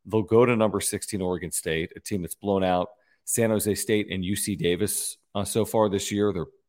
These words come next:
sixteenth in the nation. Then you host Boise State on a Friday night. That's a short week. That's a week from Friday, twelve days from now, whatever it is, just over a week and a half.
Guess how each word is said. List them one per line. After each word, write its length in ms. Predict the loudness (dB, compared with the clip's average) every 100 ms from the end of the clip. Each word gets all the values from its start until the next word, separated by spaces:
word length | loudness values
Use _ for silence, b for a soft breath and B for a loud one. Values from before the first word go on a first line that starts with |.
| _ -6
sixteenth 540 | -4 -4 -2 -4 -2
in 60 | -4
the 40 |
nation. 460 | 0 0 0 -2 -2 B B B B B
Then 200 | 4 6
you 120 | 6
host 420 | 4 6 4 4 0
Boise 280 | 0 0
State 240 | 0 2 4
on 120 | 2
a 20 |
Friday 340 | 0 2 2 2
night. 260 | 0 -2
That's 180 | -4 -6
a 20 |
short 320 | -4 -2 -2
week. 300 | 0 -2 -4
That's 340 | -8 -6 -6 -6 -6
a 60 |
week 320 | -4 -2 -2
from 180 | -4 -10
Friday, 580 | -6 -2 0 0 -4 -6 -12 _ _ _
twelve 280 | -4 -4 -2
days 200 | -2 -4
from 140 | -6
now, 180 | -6 -4
whatever 340 | -2 -4 -4
it 60 | -6
is, 180 | -6 -8
just 220 | -10 -4
over 200 | -4 -2
a 40 |
week 180 | -4 -4
and 80 | -6
a 40 |
half. 340 | -4 -2 -4